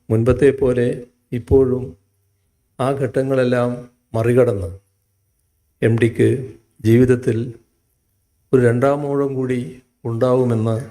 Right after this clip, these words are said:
പ്രതീക്ഷിച്ചു. ആ പ്രതീക്ഷിച്ച പ്രതീക്ഷ സഫലമായില്ല. മരണത്തെക്കുറിച്ച് ചുരുങ്ങിയ വാക്കുകളിൽ വലിയ കാഴ്ചപ്പാടുകൾ എഴുത്തിലൂടെ അവതരിപ്പിച്ച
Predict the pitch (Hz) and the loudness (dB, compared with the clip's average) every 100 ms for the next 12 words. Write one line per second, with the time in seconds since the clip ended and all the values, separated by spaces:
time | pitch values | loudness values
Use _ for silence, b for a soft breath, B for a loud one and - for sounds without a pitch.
0 | - _ _ - 113 123 120 110 - 120 | -18 _ _ -2 2 4 2 -2 -8 -16
1 | - _ _ _ _ _ _ _ _ _ | -20 _ _ _ _ _ _ _ _ _
2 | 117 135 120 117 120 147 120 156 - 117 | -6 -4 0 0 0 -2 -8 -10 -4 2
3 | 120 120 127 104 110 - _ - - 101 | 4 4 2 -2 -2 -10 _ -6 -2 0
4 | 113 104 98 90 92 - - _ _ _ | 0 0 0 0 -4 -14 -18 _ _ _
5 | _ _ _ _ _ _ _ _ _ _ | _ _ _ _ _ _ _ _ _ _
6 | - 131 127 139 151 151 151 147 147 147 | -2 0 2 2 2 0 0 0 0 0
7 | 170 - _ _ - 123 131 143 143 131 | -2 -8 _ _ 0 2 4 4 4 4
8 | 127 139 131 123 120 123 _ _ _ _ | 0 -2 -2 -4 -6 -10 _ _ _ _
9 | _ _ _ _ _ _ _ _ - 127 | _ _ _ _ _ _ _ _ -2 2
10 | 139 151 143 131 - - 143 135 127 123 | 4 2 2 0 0 0 0 0 -2 -6
11 | - _ _ - 120 123 120 131 127 113 | -8 _ _ -2 0 0 0 0 2 2
12 | 113 113 _ _ _ _ _ _ _ _ | 0 -6 _ _ _ _ _ _ _ _
13 | - 120 127 139 131 123 - | -4 0 4 2 2 -4 -4